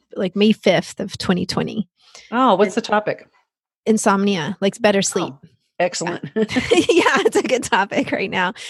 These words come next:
Speaker 1: And I love helping people with their sleep. I absolutely love it. But I see that you have so many. So have these evolved over the years?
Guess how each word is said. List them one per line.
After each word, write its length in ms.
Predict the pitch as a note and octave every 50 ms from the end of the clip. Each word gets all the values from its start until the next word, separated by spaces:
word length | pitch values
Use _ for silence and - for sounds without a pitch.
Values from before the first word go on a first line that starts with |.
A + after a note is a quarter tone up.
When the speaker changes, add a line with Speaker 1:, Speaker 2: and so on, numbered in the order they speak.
| - - - - - - _
Speaker 1:
And 160 | - G3+ G3+
I 120 | E3 F#3 A3
love 500 | G3+ G3 G#3 G#3 G#3 G3+ G3 G3+ G3 -
helping 320 | G3 G3 G3 - - F#3 G3+
people 280 | - G3+ F#3 - F3+
with 120 | F#3 F3+ -
their 120 | - G3
sleep. 440 | - - - F#4 G#4+ C#4+ F3 D3 G#3+ - -
I 40 | -
absolutely 520 | - - G3 A3+ - - G3 - G3+ F#3+
love 240 | F#3 F#3+ G3 G3 E3+
it. 220 | E3+ - - - - - - - - - - - - _ _ - _
But 140 | A#3 G#3
I 120 | E3 G#3 A3
see 340 | A3 - - - C4 C#4+ C#4+
that 160 | A#3 D#3 D#3
you 160 | G3 G3+ A#3
have 180 | G#3+ G#3 G3 -
so 340 | - - - A3+ A#3 B3+ B3+
many. 420 | A#3 G#3 G#3 A3+ G#3+ G3 - G3
So 420 | - - G#3 G3 F#3+ G3 F#3+ - - - _ _ - _
have 280 | F#3 F3 G3 G3+ F#3+ G3 - _
these 320 | A3 A3+ A#3 A#3+ A#3+ A#3
evolved 640 | A#3 G#3+ F#3 - F#3 F3 F#3 G#3 A3+ A#3+ A#3+ A#3+ -
over 260 | - - A3+ A3+ A#3+ A3
the 100 | A#3 A3+
years? 640 | G#3+ G#3 G#3 G3+ G#3 G#3+ A3+ A#3+ C4 C#4+ C4+ -